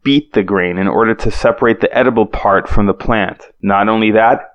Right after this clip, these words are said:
they winnow the grain in order to remove the chaff. The wheat is not spared further agony. To the contrary, they grind it into flour.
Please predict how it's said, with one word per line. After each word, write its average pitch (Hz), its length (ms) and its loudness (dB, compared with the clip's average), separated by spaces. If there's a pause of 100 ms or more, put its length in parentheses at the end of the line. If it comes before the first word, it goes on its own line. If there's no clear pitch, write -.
they 120 100 2
winnow 127 460 2
the 101 100 2
grain 87 340 -2
in 95 120 -2
order 113 260 0
to 107 220 -2
remove 107 460 2
the 110 80 0
chaff. - 520 0 (240)
The 117 120 0
wheat 135 260 2
is 131 100 2
not 123 280 2
spared 113 460 2
further - 400 0
agony. 190 580 -2 (180)
To 110 100 -4
the 107 60 0
contrary, 131 720 2 (180)
they 117 120 0
grind 113 540 0
it 98 120 2
into 95 200 -4
flour. 98 640 2